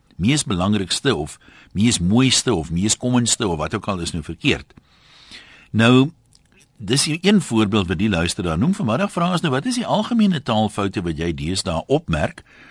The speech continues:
wat miskien toenemend gemaak word? Dit gaan nie so seer daaroor wie dit maak, of dit nou sportkommentators is, of in, eh, sepies, of op radio, of waar ook al nie. Soos ek altyd sê, kom ons speel nou maar die bal, nie die man nie. Gaan oor die foute.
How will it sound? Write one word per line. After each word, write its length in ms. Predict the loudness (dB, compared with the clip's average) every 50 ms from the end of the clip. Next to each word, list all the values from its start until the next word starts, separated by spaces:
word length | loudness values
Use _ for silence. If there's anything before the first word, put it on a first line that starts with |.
| -20 -20 -20 -16 _
wat 220 | -4 -4 -2 -2 -2
miskien 340 | -2 -2 0 2 0 0 0
toenemend 540 | 0 -2 -2 -2 -2 -2 -2 -2 -2 -2 -2
gemaak 420 | -2 -2 0 0 0 -2 -2 -2
word? 160 | -4 -4 -4
Dit 120 | -4 -4 -6
gaan 120 | -4 -2
nie 80 | -2 -2
so 80 | -2 -2
seer 240 | -2 0 0 0 0
daaroor 400 | 0 -2 -2 -2 -2 -2 -2 -2 -6 -14 -20 -20 -20 -20 -14
wie 240 | -6 0 0 2 2
dit 160 | 2 0 0
maak, 280 | 0 2 2 2 0
of 60 | -2 -4
dit 120 | -6 -6
nou 120 | -8 -8
sportkommentators 1200 | -8 -4 -2 0 0 0 -2 -2 -2 -2 -2 -2 -2 -2 -2 -2 -2 -2 -4 -4 -4 -4 -4 -4 -4
is, 260 | -4 -4 -4 -4 -4
of 220 | -6 -8 -10 -12 -10
in, 260 | -10 -8 -8 -8 -10
eh, 200 | -10 -12 -10 -6
sepies, 640 | -4 -2 0 0 0 -2 -2 -4 -6 -4 -4 -4 -4
of 160 | -6 -8 -10
op 120 | -10 -8 -4
radio, 520 | -2 0 0 2 2 0 0 0 0 0
of 60 | -2
waar 220 | -2 -4 -4 -4 -4
ook 140 | -4 -4 -6
al 120 | -6 -4
nie. 140 | -4 -4 -4 -6 _ _ _ _ _ _ _ _ _ _
Soos 160 | -6 -4 -4 -2
ek 60 | 0
altyd 260 | -2 -2 -2 -2 -4 -4
sê, 160 | -4 -4 -2
kom 120 | -2 0 0
ons 80 | 0
speel 200 | -2 -2 -2 0 0
nou 80 | 0
maar 100 | 0 -2
die 100 | -4 -4
bal, 260 | -2 0 0 2 2 2
nie 120 | 0 0
die 100 | -2 -2
man 220 | -2 0 0 0 0
nie. 140 | 0 -2 -4 _ _ _ _ -20 -20 -20 -20 -20 -20 -20 -20 -10
Gaan 220 | -4 -2 -2 0 2
oor 140 | 0 0
die 120 | 0 0 -2
foute. 420 | 0 0 0 0 0 -4 -8 -14